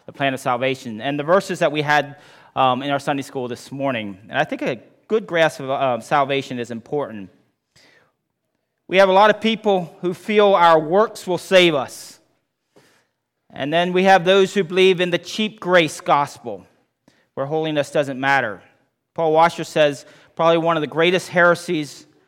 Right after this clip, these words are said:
since the beginning of the church is the heresy we have in the American church, thinking we can raise our hands and say the sinner's prayer at an altar and call and never repent of our sins and then say we are saved.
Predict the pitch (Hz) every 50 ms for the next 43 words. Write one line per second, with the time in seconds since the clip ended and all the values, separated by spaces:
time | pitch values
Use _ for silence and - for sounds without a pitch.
0 | _ _ _ _ _ - - - 185 185 147 - - 165 147 165 147 175 180 175
1 | 175 170 156 151 143 - - - 180 160 - - 143 143 139 156 160 160 151 -
2 | - 151 143 151 147 156 156 143 143 139 139 135 139 147 156 156 147 151 135 -
3 | - 160 143 139 - - - 214 240 226 - 208 180 151 143 135 - _ _ _
4 | _ _ - 165 170 170 170 160 170 180 196 190 214 202 185 175 175 175 175 170
5 | 160 160 143 - 190 180 170 165 - - 202 190 175 165 - - - - 180 175
6 | 165 165 151 151 151 151 156 156 156 147 147 139 139 147 143 - - - - 190
7 | 190 180 175 170 170 - - _ _ _ _ _ _ _ _ _ _ - 147 147
8 | 156 175 185 208 240 226 220 - 208 208 196 185 170 160 160 156 147 - - 165
9 | 156 151 143 139 147 156 151 165 175 175 156 - - 185 175 165 151 147 156 147
10 | 139 - - - - 165 151 135 120 110 101 - - -